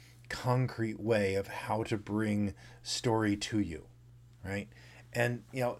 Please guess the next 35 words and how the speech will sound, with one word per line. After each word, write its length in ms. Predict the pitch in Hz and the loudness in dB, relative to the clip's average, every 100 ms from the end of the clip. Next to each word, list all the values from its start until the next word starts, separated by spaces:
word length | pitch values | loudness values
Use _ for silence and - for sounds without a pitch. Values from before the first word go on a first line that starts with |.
| - | -8
the 120 | 147 | -4
reality 480 | 147 165 180 165 139 | 4 6 6 6 4
of 80 | 127 | 2
it 80 | |
is, 180 | 147 143 | 2 2
is 160 | 120 - | 0 -4
we 540 | 117 - 120 117 120 | -12 -12 -6 0 4
all 600 | 107 110 127 123 113 104 - - - - - - | 4 6 6 6 4 0 -6 -20 -20 -20 -20 -18
can 560 | - 110 101 101 95 90 - - | -6 0 2 2 -2 -6 -12 -6
learn 340 | 110 117 139 139 | 2 4 4 2
from 240 | - 92 | -2 -6
this, 380 | 80 - - - - - - - 98 | -8 -10 -10 -12 -18 -20 -20 -14 -6
right? 240 | 101 101 - - - | -4 -4 -12 -12 -6
Because 320 | 113 123 101 - - - - 120 | 0 0 0 -6 -20 -20 -16 -10
the, 160 | 117 - | -6 -6
the 220 | 123 120 | -2 2
more 400 | 123 123 139 165 | 2 4 4 4
that 220 | 147 135 | 4 2
we 160 | 120 127 | 2 -2
can 220 | 120 107 | 0 -2
bring 360 | 101 113 113 110 | 0 0 0 -2
story 840 | - - 127 131 127 113 101 98 | -2 2 4 6 6 4 2 -2
into 600 | 110 120 127 - 120 113 101 | -2 0 0 0 0 2 2
our 180 | 107 | 0
communication, 800 | 104 110 101 101 131 131 - 104 - - - | -2 -4 -2 -2 0 0 0 -2 -6 -16 -6
even 240 | 135 120 107 | 0 0 0
at 120 | 104 | 6
work, 440 | 135 185 - - - - - - - | 8 8 4 -12 -14 -20 -20 -20 -6
even, 360 | 123 123 127 127 | -2 0 0 -2
you 120 | 120 | 2
know, 160 | 107 104 | 4 4
in 200 | 117 107 | 0 0
our 140 | 101 | -2
family 500 | 95 135 139 147 139 | -2 0 2 2 2
dealings, 640 | 131 135 135 135 135 123 | 2 2 4 2 2 0